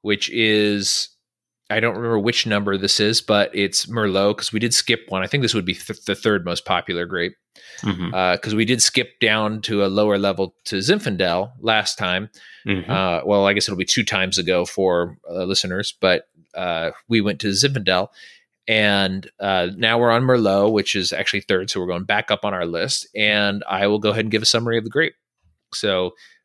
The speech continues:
Speaker 1: uh, actually, before we go into that, what, what is your general thought on Merlot?
Speaker 2: Merlot's one of those wines that, it's like Malbec. I do
Speaker 1: Mm-hmm.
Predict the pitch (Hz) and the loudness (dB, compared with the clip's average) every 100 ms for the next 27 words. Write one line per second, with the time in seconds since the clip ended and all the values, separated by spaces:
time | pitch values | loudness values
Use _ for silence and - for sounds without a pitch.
0 | - 117 165 - 151 - 208 147 135 151 | -2 2 2 2 0 2 2 4 4 2
1 | 98 98 120 127 131 127 123 120 113 117 | 2 2 2 2 2 2 2 2 2 -2
2 | - 127 117 107 90 - 101 - 98 92 | -4 0 2 0 -4 2 2 2 -4 -4
3 | 90 82 76 - _ _ _ _ _ _ | -4 -4 -6 -10 _ _ _ _ _ _
4 | _ _ _ _ _ _ - 113 131 139 | _ _ _ _ _ _ -4 0 2 2
5 | 185 208 180 170 165 127 95 92 110 110 | 0 0 0 2 0 0 -4 -4 -4 -6
6 | - 85 87 - _ _ - - 123 101 | -6 -8 -8 -16 _ _ -16 0 0 0
7 | 82 87 104 117 - - _ _ 101 104 | -2 0 2 0 -2 -14 _ _ 0 0
8 | 85 - 95 | 0 -2 0